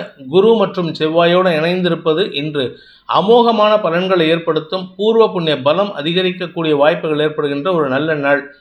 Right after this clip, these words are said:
பதவி உயர்வு, செல்வாக்கு அதிகரித்தல், பெரிய மனிதர்களின் தொடர்பு, நட்பின் காரணமாக உங்களுக்கு நன்மைகள் அதிகரித்தல், திருமண வயதில் இருப்பவர்களுக்கு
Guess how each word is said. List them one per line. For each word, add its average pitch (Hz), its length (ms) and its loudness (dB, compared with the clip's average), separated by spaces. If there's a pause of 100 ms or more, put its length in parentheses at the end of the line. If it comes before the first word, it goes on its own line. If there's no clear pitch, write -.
(480)
பதவி 190 360 2
உயர்வு, 160 540 -2
செல்வாக்கு 185 580 0
அதிகரித்தல், 156 600 -2
பெரிய 180 300 -2
மனிதர்களின் 160 640 0
தொடர்பு, 156 460 -2 (100)
நட்பின் 143 440 -4
காரணமாக 151 680 0
உங்களுக்கு 151 520 -2
நன்மைகள் 165 500 -2
அதிகரித்தல், 151 560 -4 (1040)
திருமண 220 380 2
வயதில் 185 400 2
இருப்பவர்களுக்கு 165 680 0